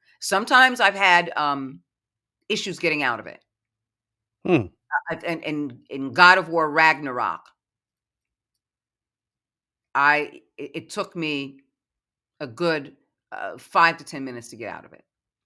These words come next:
Speaker 2: Wow.
Speaker 1: Because I had one day of shooting, and it was a pivotal space
Speaker 2: Mm-hmm.
Speaker 1: that I held, and it was an offer. So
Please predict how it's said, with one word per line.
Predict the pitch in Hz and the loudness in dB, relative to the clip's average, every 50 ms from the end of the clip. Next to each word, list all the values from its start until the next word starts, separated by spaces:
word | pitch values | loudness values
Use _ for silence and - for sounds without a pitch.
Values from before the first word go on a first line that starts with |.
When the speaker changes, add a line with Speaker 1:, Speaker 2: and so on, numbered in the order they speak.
| _ _ _ _ | _ _ _ _
Speaker 2:
Wow. | - 78 78 76 76 73 71 | -12 -10 -10 -10 -10 -12 -14
Speaker 1:
Because | - - 147 151 147 | -14 -16 -14 -12 -12
I | |
had | 139 127 123 123 | -12 -12 -12 -10
one | 120 147 185 196 214 220 | -2 0 2 2 2 0
day | 214 220 214 214 | 0 0 0 0
of | 220 214 | -2 -2
shooting, | 214 - - 165 147 135 131 127 135 135 135 _ _ _ _ - | -6 -6 -6 -6 -8 -8 -10 -14 -16 -18 -20 _ _ _ _ -8
and | 147 151 | -6 -6
it | 135 | -6
was | 147 127 147 | -8 -10 -12
a | |
pivotal | - - _ - - 214 180 208 202 208 202 | -14 -14 _ -6 -6 -4 -4 -4 -6 -6 -8
space | 202 - - - 156 117 98 - - - - - - | -8 -10 -8 -6 -6 -8 -8 -10 -12 -14 -14 -10 -4
Speaker 2:
Mm-hmm. | - 123 120 95 107 110 113 - _ _ _ _ _ _ | -2 -2 -2 0 -2 -6 -6 -8 _ _ _ _ _ _
Speaker 1:
that | 160 165 | 0 2
I | 156 | 2
held, | 151 147 131 117 113 - _ _ _ | 2 0 -4 -4 -6 -10 _ _ _
and | - 156 | -6 -6
it | 160 | -6
was | 147 147 147 | -6 -8 -10
an | 160 - - | -10 -2 2
offer. | 165 156 147 - - - - _ _ _ _ _ _ _ _ _ _ _ _ _ _ _ _ _ _ _ _ _ _ _ _ _ _ _ _ | 2 2 2 0 -8 -16 -18 _ _ _ _ _ _ _ _ _ _ _ _ _ _ _ _ _ _ _ _ _ _ _ _ _ _ _ _
So | - - - 165 151 139 131 123 123 120 117 | -18 -12 -6 -4 -2 -2 -2 -2 -4 -8 -12